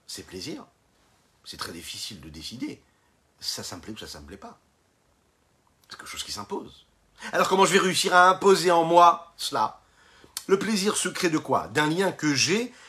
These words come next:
objectif, avec quelque chose que j'ai recherché.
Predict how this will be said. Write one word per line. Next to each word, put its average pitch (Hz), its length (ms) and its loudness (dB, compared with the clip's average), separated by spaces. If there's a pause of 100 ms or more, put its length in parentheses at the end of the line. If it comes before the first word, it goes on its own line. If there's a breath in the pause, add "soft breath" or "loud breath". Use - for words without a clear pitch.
(340 loud breath)
objectif, 196 640 2
avec 151 160 -6
quelque 160 180 -8
chose 190 180 -6
que 180 100 -6
j'ai 160 100 -4
recherché. 175 600 0